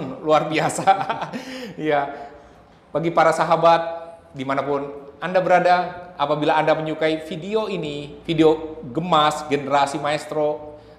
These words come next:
eh, saya bersama Pak Dani Juswanto, seorang international master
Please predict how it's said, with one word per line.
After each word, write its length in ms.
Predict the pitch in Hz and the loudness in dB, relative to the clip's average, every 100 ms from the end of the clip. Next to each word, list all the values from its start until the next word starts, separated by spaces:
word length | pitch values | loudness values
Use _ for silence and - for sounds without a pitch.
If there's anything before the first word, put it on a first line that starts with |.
| - | -20
eh, 280 | - 117 110 | -10 -4 -2
saya 300 | 107 147 156 | 2 4 4
bersama 680 | 147 135 - 139 127 - - - - _ | 4 0 -2 -2 -6 -8 -18 -20 -20 _
Pak 260 | _ 123 123 - - 165 | _ 2 2 -2 -10 0
Dani 280 | 151 156 151 | 2 2 -2
Juswanto, 540 | 139 185 170 170 165 | -6 -2 -2 -2 -4
seorang 320 | 165 139 131 | -4 -6 -8
international 480 | 151 143 190 185 185 | -10 -10 -10 -6 -6
master 260 | 180 170 | -4 -6